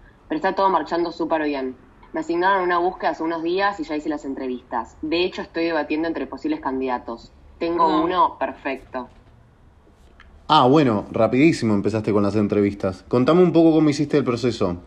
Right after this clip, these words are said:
Speaker 3: Quiero saber tu secreto para trabajar tan eficientemente. <laughs>
Speaker 1: <laughs> Sí, es que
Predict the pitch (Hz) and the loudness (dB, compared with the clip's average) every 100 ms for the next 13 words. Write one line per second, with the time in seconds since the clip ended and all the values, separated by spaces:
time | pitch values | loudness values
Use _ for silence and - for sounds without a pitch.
0 | - 123 120 120 120 120 110 104 117 117 | -2 0 4 6 4 0 -4 0 2 2
1 | 107 98 95 92 92 98 95 113 107 107 | 4 4 4 2 0 2 2 2 2 2
2 | 107 104 92 107 101 104 95 95 92 90 | 0 -2 -2 0 0 0 0 0 -2 -4
3 | - 104 - - - - - - - - | -6 -10 -12 -20 -20 -20 -20 -20 -20 -20
4 | - - - 156 - 202 180 175 147 - | -20 -20 -20 -10 -6 -4 -2 -2 -4 -8
5 | - 180 170 - - 160 - 160 156 151 | -2 0 0 -2 -8 -8 -6 -4 -2 -2
6 | 151 - | -4 -8